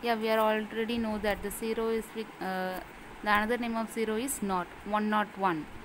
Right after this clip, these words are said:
one not two, two not three. We are, uh, said like this. So the zero, the another name of zero is called the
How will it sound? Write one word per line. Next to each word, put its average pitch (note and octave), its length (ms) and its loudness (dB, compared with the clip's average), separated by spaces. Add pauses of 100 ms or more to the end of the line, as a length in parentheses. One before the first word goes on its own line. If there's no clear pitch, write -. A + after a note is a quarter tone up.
one G#3 200 0
not G3+ 180 -2 (140)
two, G#3 160 0 (680)
two A#3+ 120 0
not A3 200 2 (100)
three. G#3 220 -2 (1700)
We B3+ 140 4
are, A#3+ 220 4
uh, G#3+ 240 6
said A#3 260 2
like G3 220 2
this. F3 200 0 (520)
So C4 440 4
the G#3 120 -2
zero, A#3+ 360 2
the A3 80 4
another G3+ 280 4
name A3 240 2
of G#3+ 120 0
zero G3+ 220 -2
is G#3 180 0
called F#3+ 300 0
the D#4 140 0